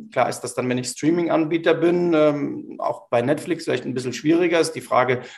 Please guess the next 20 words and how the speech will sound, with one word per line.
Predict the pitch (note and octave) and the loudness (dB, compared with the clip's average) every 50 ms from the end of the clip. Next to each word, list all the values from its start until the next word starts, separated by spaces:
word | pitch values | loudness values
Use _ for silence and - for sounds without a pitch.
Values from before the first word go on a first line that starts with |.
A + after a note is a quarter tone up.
| - _ _ | -20 _ _
äh, | - B2 A#2+ A2+ A2 A2 | -2 -2 -2 -2 -2 -6
wie | A#2 D#3 E3+ D#3 | -8 -6 -4 -4
stark | - - - D3 C#3+ D#3 D3+ - | -2 4 6 8 8 8 6 2
sind | - E3 D#3 C#3+ D3 | -2 -2 -2 -2 0
die | D3 | 0
Leute | C3+ C3+ C#3+ D#3+ D#3+ - | 2 4 4 4 2 4
dann | C3+ C#3+ C#3 C#3+ C3 | 0 0 0 2 0
gesättigt, | C3+ C3 B2+ C3+ D3 D#3 - D3 C3+ - - C3 | -2 -2 2 2 2 2 2 -2 -4 -2 -4 -4
äh, | B2+ B2+ A#2 A#2 A2 A2 | -2 0 0 0 -2 -4
von | - - B2 A2 A2 | -6 -6 -6 -4 -4
diesem, | - - - - - - - - - - _ | -6 -4 -2 -2 -2 -2 -4 -8 -10 -14 _
äh, | - - - - - - - - | -10 -10 -10 -10 -10 -14 -16 -16
Spar-, | - - - - - A#2+ B2+ C#3 - | -16 -16 -2 2 4 6 6 4 2
von | - C#3 C#3 | 0 -6 -6
dieser | C#3 D3+ D#3+ D3+ | -2 -2 -2 -2
Sparte, | - - B2+ A#2 B2 - C3+ | -2 -2 0 -2 0 -2 -4
die | B2 B2 A#2+ | -6 -4 -4
man | A#2+ A2+ - | -4 -4 -4
anbietet. | A#2+ A#2+ B2+ B2 C3 D3 D3 D#3+ F3 E3+ - - - - - - - - _ _ _ _ | -4 -4 -4 -4 -4 -6 -4 -4 -4 -4 -6 -14 -20 -20 -20 -20 -20 -20 _ _ _ _
Aber, | C#3+ C3 C3+ C#3 C3+ D3 C#3+ C#3+ C#3+ C#3 C#3+ D3+ - | 6 6 6 8 8 10 10 10 8 6 4 -2 -8